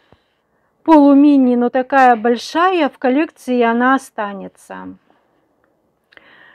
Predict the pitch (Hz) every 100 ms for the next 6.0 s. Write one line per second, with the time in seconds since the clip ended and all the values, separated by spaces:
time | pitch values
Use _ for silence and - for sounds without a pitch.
0 | _ - 277 277 311 262 - 254 262 269
1 | 262 254 - 233 226 226 - 269 277 277
2 | 277 247 247 247 247 247 254 220 285 359
3 | 370 240 247 240 262 254 269 233 240 233
4 | 254 247 247 - 247 254 254 - 262 220
5 | - 214 208 208 240 233 302 381 311